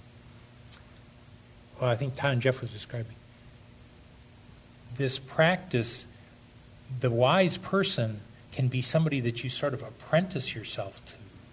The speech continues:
somebody that you can see has developed these skills, these seven skills, and you can learn from either by sitting and talking to them or in traditional ways actually living in their monastery and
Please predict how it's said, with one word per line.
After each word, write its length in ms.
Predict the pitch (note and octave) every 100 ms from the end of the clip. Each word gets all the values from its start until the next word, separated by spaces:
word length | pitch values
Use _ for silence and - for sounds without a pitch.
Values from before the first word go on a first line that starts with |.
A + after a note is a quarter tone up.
| - - -
somebody 340 | D3 D3 C3
that 240 | A#2+ A#2
you 60 | B2
can 160 | A#2+ G#2+
see 420 | - F3+ F3 C#3
has 200 | A#2+ A2
developed 600 | - G2+ A#2+ E3+ - -
these 220 | A#2 A2
skills, 840 | - - C#3+ D#3 A2 - - - - - -
these 160 | A2+
seven 400 | A#2 B2+ A#2+ A2+
skills, 640 | - - D#3 C#3+ G#2 - - - - - -
and 120 | C3 A#2+
you 100 | A#2
can 260 | A#2+ G#2+
learn 340 | A#2 D#3 F3+ E3
from 380 | - A2+ G#2 G2+
either 240 | B2 A#2 A#2
by 220 | A2+ G#2+
sitting 380 | - - B2+ A2
and 100 | -
talking 440 | - D3 D3+ C3
to 100 | A2
them 320 | G#2 G#2+ A2 A#2
or 360 | B2 A#2+ A#2 A2+ - - - - - - - - - - -
in 280 | A#2+ G#2
traditional 640 | G2 - C#3 F#3 D3 A2+ G2+
ways 260 | G2+ G2
actually 600 | A#2 A2 - A2+ G#2 G2 - - - - -
living 520 | A2+ C#3+ C3 C#3 A#2+ A#2
in 180 | B2 A#2
their 180 | A2+ A2
monastery 840 | G#2 A2 C3+ - - G2+ G2
and 80 | F#2+